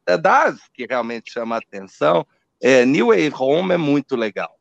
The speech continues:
realmente. É, é, eu fui dar uma lidinha na letra e, e parece, assim, que ele teve uma epifania e escreveu a letra, né? Porque ele tá dirigindo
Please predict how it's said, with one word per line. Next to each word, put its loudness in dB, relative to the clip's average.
realmente. -2
É, -4
é, 6
eu 4
fui 2
dar 2
uma 2
lidinha -6
na -4
letra -4
e, -2
e 0
parece, 2
assim, -2
que -8
ele -2
teve -2
uma 2
epifania 2
e -4
escreveu -4
a 2
letra, -8
né? -2
Porque -2
ele 4
tá 2
dirigindo -4